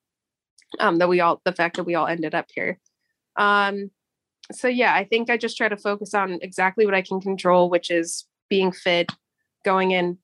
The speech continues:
feeling technically sound, um, working on, you know,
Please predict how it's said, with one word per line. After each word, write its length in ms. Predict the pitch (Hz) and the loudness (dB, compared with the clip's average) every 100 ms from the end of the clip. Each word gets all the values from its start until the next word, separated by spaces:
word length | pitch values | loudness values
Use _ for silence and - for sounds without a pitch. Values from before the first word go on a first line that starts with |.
| _ _ | _ _
feeling 440 | - - 202 190 | -12 -4 -2 -2
technically 460 | 185 196 185 190 190 | -4 -4 -4 -6 -6
sound, 600 | 185 180 175 175 175 175 - | -2 0 2 2 -2 -10 -8
um, 300 | 180 165 170 | -4 -4 0
working 340 | 180 180 196 | 0 0 0
on, 340 | 170 170 165 175 _ _ _ _ _ - | 2 2 0 -8 _ _ _ _ _ -4
you 80 | |
know, 240 | 175 165 | 0 0